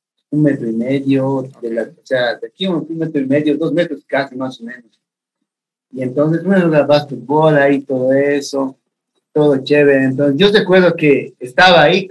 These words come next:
Speaker 1: estaba con el, estaba con, estaba con el balón, todo eso, y mi amigo me pasa, entonces me pasa yo, lanzar hueco del balón, y evito que el balón haga de la cancha y que, que se caiga hasta ahí abajo. Entonces, yo voy cosiendo, voy cosiendo, y ¡pa!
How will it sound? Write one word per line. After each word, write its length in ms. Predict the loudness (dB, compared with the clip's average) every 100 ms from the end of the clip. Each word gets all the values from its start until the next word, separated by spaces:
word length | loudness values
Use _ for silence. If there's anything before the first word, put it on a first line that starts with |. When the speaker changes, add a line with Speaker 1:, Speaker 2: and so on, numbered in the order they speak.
| -12
Speaker 1:
estaba 300 | -4 -2 -2
con 160 | -4 -6
el, 180 | -8 -14
estaba 380 | -6 -2 -2
con, 120 | -4 -4
estaba 280 | 0 0
con 120 | 0 -6
el 60 | -4
balón, 340 | -2 -2 -4
todo 160 | -8 -10
eso, 320 | -4 -4 -4 _ _ _ _
y 100 | 2
mi 100 | 4
amigo 260 | 4 4 2
me 160 | 2
pasa, 380 | 2 2 2 -4
entonces 380 | -4 -4 -4 -6
me 60 |
pasa 280 | -4 -4 0
yo, 380 | 0 2 0 -4 _ _ _ _ _ _ -10
lanzar 300 | -6 -4 -2
hueco 320 | 0 0 0
del 100 | 0
balón, 420 | 0 0 0 0
y 120 | 2
evito 380 | 2 2 4 4
que 80 | 4
el 80 | 4
balón 560 | 6 6 4 2 -6 _ _ _ _ _ _ _
haga 260 | 0 4 4
de 80 | 4
la 160 | 0
cancha 420 | 0 -2 0 2 2
y 80 |
que, 200 | -2 -8 -10
que 80 |
se 140 | -20 -4
caiga 280 | -2 -2 -4
hasta 180 | -8 -4
ahí 120 | -2
abajo. 360 | 0 0 -2 -14
Entonces, 280 | -14 -8
yo 240 | -4 -4 -6 _ _ _
voy 200 | -2 0
cosiendo, 420 | 0 0 2 2
voy 220 | 4 2 2
cosiendo, 580 | 0 2 2 4 4
y 320 | 2 0 -2 -2
¡pa! 360 | -2 -2 -2